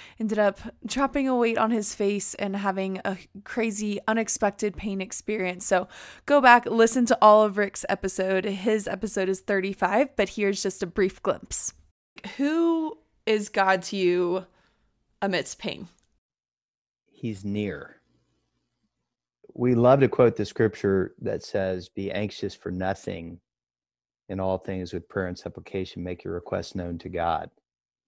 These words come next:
Speaker 1: Hmm.
Speaker 2: But we, we forget that the reason is the verse that comes before that. It says, "God is near.
Speaker 1: Hmm.
Speaker 2: Be anxious for nothing."
Speaker 1: I need to go reread that.
Speaker 2: It is his nearness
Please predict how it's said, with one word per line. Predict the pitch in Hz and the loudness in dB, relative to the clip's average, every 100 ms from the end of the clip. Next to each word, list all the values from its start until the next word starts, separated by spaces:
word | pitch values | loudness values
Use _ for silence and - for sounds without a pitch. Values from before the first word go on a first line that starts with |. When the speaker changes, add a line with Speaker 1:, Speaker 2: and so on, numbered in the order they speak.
| _ _ | _ _
Speaker 1:
Hmm. | 208 208 _ _ | -20 -20 _ _
Speaker 2:
But | 95 104 - | -8 -8 -6
we, | 104 98 101 _ _ _ _ _ _ _ - | -8 -8 -12 _ _ _ _ _ _ _ -12
we | 110 101 | -10 -8
forget | - 107 120 127 113 - | -8 -6 -2 0 -2 -6
that | 98 - | -8 -8
the | 90 | -10
reason | 95 110 127 117 101 92 90 | -6 -2 -2 -2 -4 -4 -6
is | 95 92 92 - _ | -6 -6 -6 -12 _
the | 95 | -8
verse | 95 95 92 | -4 -6 -6
that | 107 - | -12 -10
comes | 98 - | -10 -10
before | - - 98 95 | -16 -8 -6 -4
that. | 87 85 - _ _ _ _ - | -6 -8 -10 _ _ _ _ -14
It | - | -6
says, | 98 90 85 - - _ | -2 -2 -4 -12 -20 _
"God | - 90 | -4 -4
is | 85 - | -4 -10
near. | 90 76 - _ _ _ _ - | -12 -12 -18 _ _ _ _ -10
Speaker 1:
Hmm. | 254 208 - _ | -10 -10 -14 _
Speaker 2:
Be | 101 95 | -6 -4
anxious | - 82 - 82 | -6 -8 -10 -14
for | - | -12
nothing." | 80 80 - - _ _ | -10 -10 -14 -20 _ _
Speaker 1:
I | 202 | -10
need | 254 165 | -8 -6
to | |
go | 175 180 | -6 -6
reread | 202 240 269 | -6 -8 -6
that. | 175 165 - _ | -4 -4 -6 _
Speaker 2:
It | 117 120 | 0 2
is | 107 | 2
his | - 117 101 | 2 0 2
nearness | 107 104 107 117 104 87 - - | 2 4 4 4 4 0 -6 -16